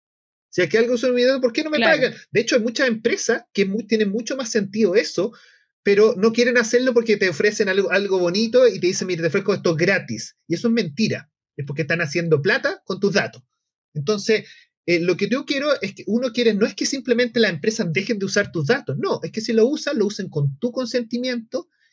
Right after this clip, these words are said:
Speaker 1: Exactamente, tú sabes exactamente para qué y con quién la usan. Y además, que oja-, si es que efectivamente te conviene a ti,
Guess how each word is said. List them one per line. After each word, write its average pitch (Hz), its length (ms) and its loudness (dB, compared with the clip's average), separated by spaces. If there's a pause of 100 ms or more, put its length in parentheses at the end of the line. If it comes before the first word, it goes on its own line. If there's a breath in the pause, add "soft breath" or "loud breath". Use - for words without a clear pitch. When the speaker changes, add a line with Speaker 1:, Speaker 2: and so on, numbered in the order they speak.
(380)
Speaker 1:
Exactamente, 190 680 -2
tú 143 120 -2
sabes 165 380 0
exactamente 196 720 -4
para 123 280 -2
qué 226 300 0
y 175 100 -6
con 131 260 -4
quién 220 220 2
la 254 100 2
usan. 320 300 -2 (460)
Y 165 120 0
además, 180 520 -2 (320)
que 202 100 -2
oja-, 196 220 -2
si - 180 -2
es 220 80 4
que 226 80 -4
efectivamente 269 880 0
te 202 120 0
conviene 220 380 -2
a 240 80 0
ti, 277 220 -8